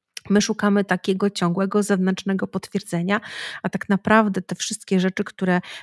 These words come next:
e, dzieją, e, się w nas, e, m, m, to, to one się dzieją w środku w nas. I ja mam wrażenie, że w momencie, kiedy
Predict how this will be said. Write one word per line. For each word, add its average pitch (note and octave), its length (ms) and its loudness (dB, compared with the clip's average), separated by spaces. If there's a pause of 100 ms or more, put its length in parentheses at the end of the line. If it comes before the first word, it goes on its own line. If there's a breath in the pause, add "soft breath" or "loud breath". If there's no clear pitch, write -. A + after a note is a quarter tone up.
(140)
e, F3+ 340 4
dzieją, F3+ 580 4 (120)
e, E3+ 360 2
się F3+ 200 0
w F3 80 -2
nas, F#3 400 2 (120)
e, F3+ 40 0
m, F3 520 -2 (100)
m, E3+ 360 -6 (140)
to, F3+ 100 -8
to G#3+ 160 0
one A3 120 8
się A3+ 80 0
dzieją A3 200 4
w G#3+ 60 -10
środku A3 400 0
w E3 60 -4
nas. E3+ 320 -6
I G3 80 0
ja G3 100 2
mam G3 180 2
wrażenie, G3+ 540 2
że F#3 260 2 (380 loud breath)
w - 60 -20
momencie, G#3 420 2
kiedy F3+ 720 0